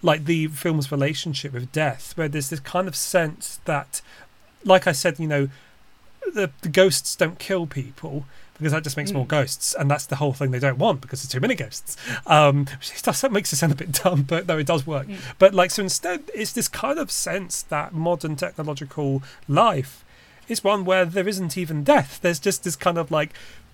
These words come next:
Speaker 1: continuance perpetually. And this is
Speaker 2: Hmm.
Speaker 1: kind of like, if we want to bring it into theological,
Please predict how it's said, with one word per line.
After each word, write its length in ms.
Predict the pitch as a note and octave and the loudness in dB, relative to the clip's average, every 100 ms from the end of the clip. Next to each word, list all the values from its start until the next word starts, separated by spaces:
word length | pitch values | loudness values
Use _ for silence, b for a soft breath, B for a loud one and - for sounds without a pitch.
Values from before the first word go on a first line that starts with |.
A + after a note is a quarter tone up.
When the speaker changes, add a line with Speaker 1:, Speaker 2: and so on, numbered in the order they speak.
| - - | -18 -4
Speaker 1:
continuance 1040 | - E3 C#3 F#3 G3 F3+ D#3 C#3+ C3+ - - | 0 2 4 4 4 4 2 2 -2 -6 -6
perpetually. 960 | C3+ D3 D3 - E3 C#3+ C3 B2 C3 B B B F3 | -2 2 2 0 -4 -4 -6 -10 -16 B B B 4
And 160 | E3 | 4
this 160 | E3+ - | 2 0
is 100 | G3 | -2
Speaker 2:
Hmm. 60 | F3 | 0
Speaker 1:
kind 260 | F3 F3 | 0 -2
of 120 | D#3+ | -2
like, 220 | D#3 C#3+ C#3+ | -2 -2 -2
if 80 | |
we 80 | D#3 | -4
want 200 | C#3+ D3+ | -4 -4
to 80 | D3+ | -6
bring 160 | C#3+ C3+ | -4 -4
it 60 | |
into 160 | C#3 C3 | -6 -8
theological, 760 | C#3+ B2 C3+ D3+ - B2+ A#2 | -6 -4 -4 -6 -8 -10 -10